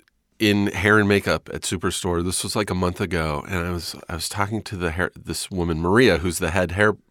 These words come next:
person there, and I go, "Can I ask you something?" I go,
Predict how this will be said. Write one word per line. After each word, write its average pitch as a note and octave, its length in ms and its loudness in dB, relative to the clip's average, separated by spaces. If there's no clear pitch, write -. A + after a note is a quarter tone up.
person E2 320 -4
there, D#2+ 220 -2
and G2 120 2
I G2 80 6
go, F#2 140 2
"Can D#3+ 220 -2
I A#3 80 4
ask E3 300 4
you A2+ 80 2
something?" F2 420 0
I G#2 120 4
go, G#2 360 6